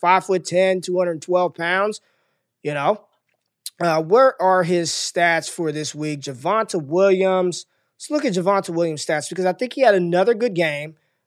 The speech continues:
uh, this past weekend. And when I say good game, for, for limited opportunity. So he's got thirty-nine carries, a hundred thirty-eight yards, one touchdown on the season. His most recent game versus the Jets,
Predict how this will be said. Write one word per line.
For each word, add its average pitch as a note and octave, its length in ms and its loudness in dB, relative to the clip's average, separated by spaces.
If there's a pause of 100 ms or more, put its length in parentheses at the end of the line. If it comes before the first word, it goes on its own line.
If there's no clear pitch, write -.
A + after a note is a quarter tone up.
uh, D3+ 220 0
this E3 200 -4
past F#3 340 0
weekend. F#3 320 2
And F#3 80 -2
when G3+ 100 0
I G#3+ 60 2
say G#3 200 -2
good E3 260 0
game, D3 380 -6
for, G3+ 240 -4
for G3 260 -2
limited F3 380 0
opportunity. D3+ 500 -4
So F3+ 140 -6
he's E3 100 -4
got E3+ 200 0
thirty-nine A3+ 480 2
carries, D3+ 440 -6 (340)
a D3 60 -8
hundred G#3+ 400 2
thirty-eight F3+ 540 2
yards, C3+ 580 -8 (220)
one G#3 240 2
touchdown G#3 460 0
on F#3+ 100 0
the F#3+ 60 -2
season. C#3 540 -8 (380)
His F#3 320 2
most F#3+ 260 0
recent G#3 320 -2
game F#3+ 300 2
versus F3+ 380 -4
the C4 100 -10
Jets, D#3 480 -6